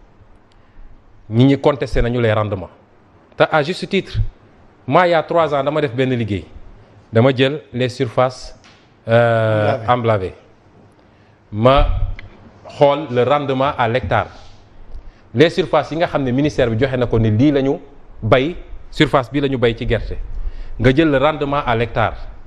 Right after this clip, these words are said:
Speaker 1: Nga xool la production. Atteindre mo woon un million de tonnes yi ñu ne moom la ñu am. Boo dellusee ci beneen critère, mooy li nga xam ne moom la huiliers yi di jënd. Bu ci gën a mag di Sonacos ak yeneen yu ndaw yi ay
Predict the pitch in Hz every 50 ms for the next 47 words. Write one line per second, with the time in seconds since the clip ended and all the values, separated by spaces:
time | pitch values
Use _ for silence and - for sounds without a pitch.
0 | - - - - - - - - - - - - - - - 110 113 143 156 -
1 | 165 156 143 135 131 131 127 - 139 135 127 123 - - 113 92 - - - -
2 | - - - - - - - - - - - - - - - - - - - -
3 | - - - 139 139 - 170 151 143 135 135 131 127 123 123 123 127 139 139 -
4 | - 143 135 131 131 127 123 117 120 120 117 104 107 - 123 113 117 - - -
5 | 104 104 113 113 107 104 107 107 104 104 95 101 95 90 87 - - - - -
6 | - - - - - - - - - - - - - 101 117 156 185 180 180 185
7 | 180 170 - - 151 - 147 127 131 147 170 165 156 - 156 143 - 123 104 90
8 | - - - - - - - - _ _ _ _ - 117 120 135 143 135 120 104
9 | - - - - - 120 123 147 165 170 165 - 170 147 143 127 107 95 - -
10 | - - 113 113 117 131 143 139 131 143 - 139 131 131 120 120 117 117 107 117
11 | 110 117 110 101 87 - - - - - _ - - - - - - - 98 104
12 | 101 - 113 101 127 127 127 123 120 113 104 117 110 - 120 110 107 101 - 131
13 | 143 - - - _ _ _ _ _ - 120 113 123 123 123 120 120 117 110 110
14 | 107 104 107 123 - 113 110 107 107 107 110